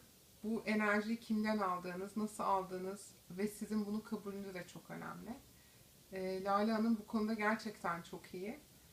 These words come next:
E, ve kendisine çok güvendiğim için bu enerjiyi, iyileştirici enerjiyi ondan çok güzel kabul ettim, edebildim.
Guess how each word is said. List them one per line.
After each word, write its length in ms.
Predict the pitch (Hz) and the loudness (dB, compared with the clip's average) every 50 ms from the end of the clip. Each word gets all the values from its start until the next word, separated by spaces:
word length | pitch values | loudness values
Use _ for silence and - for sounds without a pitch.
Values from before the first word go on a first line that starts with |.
| - - - - | -20 -20 -14 -8
E, 180 | - 190 190 185 | -4 -2 -2 0
ve 100 | 196 208 | -2 -2
kendisine 560 | - 226 220 214 214 220 214 - - 226 226 | 0 2 2 4 2 2 0 2 2 0 2
çok 260 | - - 240 240 240 | 2 0 -2 0 0
güvendiğim 480 | - 220 214 208 208 208 214 233 233 214 | 0 0 2 4 4 4 4 4 2 2
için 360 | 208 - - - 247 254 233 | 0 -4 -6 -4 -2 -2 0
bu 100 | 220 214 | 0 0
enerjiyi, 760 | 208 208 208 214 208 196 202 208 208 208 208 202 196 202 - | 0 0 2 2 4 4 4 2 0 -2 -6 -6 -6 -6 -4
iyileştirici 600 | - 220 214 208 208 208 - - - 214 208 220 | -2 0 0 2 0 0 -2 -4 -8 -4 -2 0
enerjiyi 500 | 214 208 202 196 190 185 185 185 214 226 | 0 2 2 2 2 2 0 0 0 0
ondan 280 | 208 196 190 196 202 220 | 0 0 0 0 0 0
çok 260 | 220 - 233 214 - | -2 -4 -6 -8 -6
güzel 280 | - 190 196 185 185 185 | -2 0 2 2 2 0
kabul 280 | - 214 190 196 185 | -2 -6 -6 -6 -6
ettim, 380 | 170 160 - - - 190 220 277 - - - - - - - - - - | -6 -8 -10 -10 -10 -10 -10 -10 -10 -14 -20 -20 -20 -20 -20 -20 -12 -6
edebildim. 600 | - 196 180 185 185 165 175 170 - - 185 226 | -6 -4 -2 -2 -2 -4 -4 -8 -8 -6 -6 -6